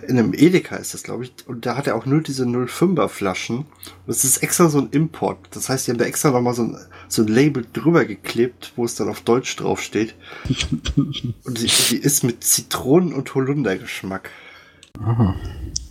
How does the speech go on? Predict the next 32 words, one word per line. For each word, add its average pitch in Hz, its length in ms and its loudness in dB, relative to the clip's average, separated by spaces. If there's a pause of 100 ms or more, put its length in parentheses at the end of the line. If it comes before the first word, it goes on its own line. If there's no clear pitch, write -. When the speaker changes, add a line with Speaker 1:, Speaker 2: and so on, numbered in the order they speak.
(140)
Speaker 2:
Na 104 180 4
dann. 101 300 2
<laughs> 185 440 2 (880)
Speaker 1:
Also 143 160 4
ohne 160 140 6
Scheiß, 143 260 -2
wenn 135 80 -2
ihr 156 80 0
die 143 100 -2
mal 127 140 2
seht, 139 220 0
ich - 80 -10
glaub, - 320 -2
ähm, 131 260 2
meine 113 160 2
Freundin 127 240 0
hat - 60 -8
mir 120 80 0
letztens - 340 -2
auch 117 60 -4
vorgeworfen, 120 440 -2
die - 80 -8
ist 143 200 0
nicht 123 200 2
billig, 131 320 4
ich - 100 -10
soll 117 180 2
das 120 160 -2
Zeug 127 240 -4
nicht 117 100 -6
so - 140 -10
wegtrinken. - 680 -2